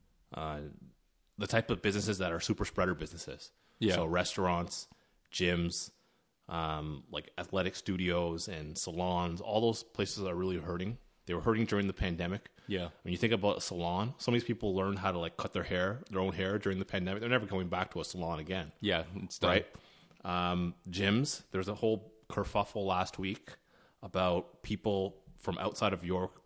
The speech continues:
Speaker 1: outside of the non-stage two regions.
Speaker 2: Yeah.
Speaker 1: Uh, sorry, people from the stage two regions going into the non-stage two regions
Speaker 2: Yeah.
Speaker 1: and going to the gym there.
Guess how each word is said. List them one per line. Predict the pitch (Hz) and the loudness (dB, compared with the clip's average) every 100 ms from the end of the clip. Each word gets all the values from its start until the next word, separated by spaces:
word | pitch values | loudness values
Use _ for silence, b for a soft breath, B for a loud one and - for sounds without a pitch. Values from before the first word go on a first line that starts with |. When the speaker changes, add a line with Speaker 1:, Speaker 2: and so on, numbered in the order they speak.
| _ _ | _ _
Speaker 1:
outside | - 113 - 113 117 | 0 0 2 4 4
of | 95 | 2
the | 98 92 90 | -2 -2 -2
non-stage | 92 98 104 107 110 - 104 104 - | 0 4 4 2 0 0 0 0 0
two | 113 | 2
regions. | 101 104 131 160 - - | 2 0 -2 -4 -8 -8
Speaker 2:
Yeah. | 104 87 - b b _ _ _ _ - | -6 -6 -8 b b _ _ _ _ -2
Speaker 1:
Uh, | 95 90 90 87 - | 2 2 0 -2 0
sorry, | 127 98 - - - - _ _ _ | 2 2 0 -14 -20 -20 _ _ _
people | 135 143 | 2 2
from | - 117 | 4 2
the | 98 | 4
stage | 120 113 - | 2 2 2
two | - 131 | 2 6
regions | 110 98 101 101 | 6 6 4 4
going | - 95 95 | 4 4 4
into | - 104 - | 2 -2 0
the | 90 | 0
non-stage | 95 101 104 - 87 - | 2 2 2 0 -2 0
two | 95 | -2
regions | 85 80 78 78 - - | -2 -4 -6 -8 -14 0
Speaker 2:
Yeah. | 104 90 85 - | 2 2 -2 0
Speaker 1:
and | 101 92 90 | 2 2 0
going | 98 98 | 2 0
to | 90 | 0
the | 90 | -2
gym | 98 87 | 0 0
there. | 78 71 | -2 -8